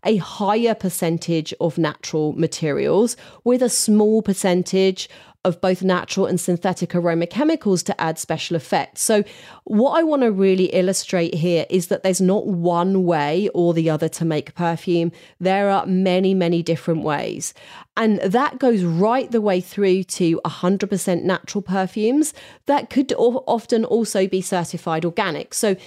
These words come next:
yes, you can have aromatherapy blends that are very simplistic, but you can also find one hundred percent natural perfumes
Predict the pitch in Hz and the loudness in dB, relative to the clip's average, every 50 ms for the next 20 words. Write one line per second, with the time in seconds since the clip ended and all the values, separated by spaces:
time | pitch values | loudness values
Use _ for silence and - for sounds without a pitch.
0 | - - - - 208 233 226 214 185 - 220 208 208 - 196 208 175 180 196 185 | -18 -18 -4 -2 0 0 0 -2 -4 -4 -4 -4 -2 -2 -2 0 2 2 2 2
1 | 185 180 - - 185 175 175 180 170 170 165 165 - - 196 190 196 185 - 196 | 0 -2 -2 -2 -2 0 2 2 2 2 0 -2 0 0 0 2 0 0 0 -2
2 | 180 - 180 165 165 175 180 175 - - - - 185 170 175 - - 185 170 - | 0 2 2 2 2 2 0 0 -2 -4 -2 0 0 0 0 0 0 -2 -2 0
3 | - 294 302 - - 240 - - - 190 - 190 220 208 - 240 226 202 - - | -2 -2 -2 0 -2 -2 -4 -2 -6 -8 -4 -4 -4 -2 0 0 0 0 2 2
4 | 196 220 233 202 - - 233 214 208 196 - - 196 190 196 196 196 196 202 - | 2 2 2 2 0 0 2 2 0 0 -2 0 0 2 2 2 2 0 0 -2
5 | - - - - - - - 185 202 214 233 233 226 240 233 220 214 214 214 208 | -6 -12 -20 -20 -16 -6 -2 0 2 2 2 2 2 0 0 0 0 -2 -2 0
6 | - 196 190 - 175 180 180 - - - 190 185 - 160 180 190 180 175 - 196 | 0 0 0 0 0 0 0 -2 -4 -6 -6 -6 -4 -2 -2 -2 -2 -2 -2 0
7 | 185 175 175 175 180 180 - | 0 2 2 2 2 0 -2